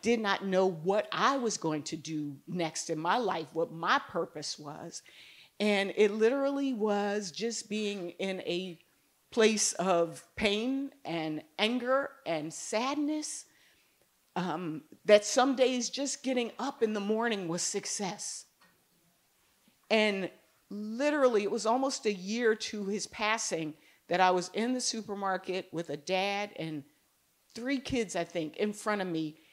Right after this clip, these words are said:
and he put back grapes because they were nine dollars. And it snapped me out of my own grief. It made me recognize, "I'm okay.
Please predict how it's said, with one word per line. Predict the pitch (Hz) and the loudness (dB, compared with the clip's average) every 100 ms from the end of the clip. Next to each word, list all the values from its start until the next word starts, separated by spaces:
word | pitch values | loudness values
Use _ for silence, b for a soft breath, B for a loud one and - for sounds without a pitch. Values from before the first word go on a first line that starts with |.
| b b | b b
and | 190 196 | -2 -2
he | 214 233 | -4 -6
put | - 220 - | 4 4 6
back | 202 165 147 | 2 2 -2
grapes | 165 170 139 - - - _ | 0 0 -2 -6 -8 -14 _
because | 151 - 196 160 | -12 -2 -2 0
they | 175 | -4
were | 156 151 | -2 -4
nine | 156 156 160 160 | -4 -4 -4 -8
dollars. | 165 151 147 156 - - _ _ _ _ _ _ _ _ _ _ _ _ _ | -10 -10 -12 -14 -16 -16 _ _ _ _ _ _ _ _ _ _ _ _ _
And | 214 | -4
it | 175 | -2
snapped | - - 220 240 - | -4 -4 2 2 2
me | 226 170 | 0 0
out | 185 196 | 0 0
of | |
my | 165 156 - | -2 -4 -2
own | 196 208 208 170 | -2 -2 -6 -8
grief. | 170 190 139 - - b b b b - | -6 -6 -8 -16 -18 b b b b 2
It | 214 | 2
made | 202 214 240 | 4 2 2
me | 220 214 | -2 -2
recognize, | 202 233 226 202 175 - | 2 2 0 -4 -4 -4
"I'm | 262 320 | -2 0
okay. | 294 269 - 277 269 185 - | -2 -4 -8 -8 -6 -8 -10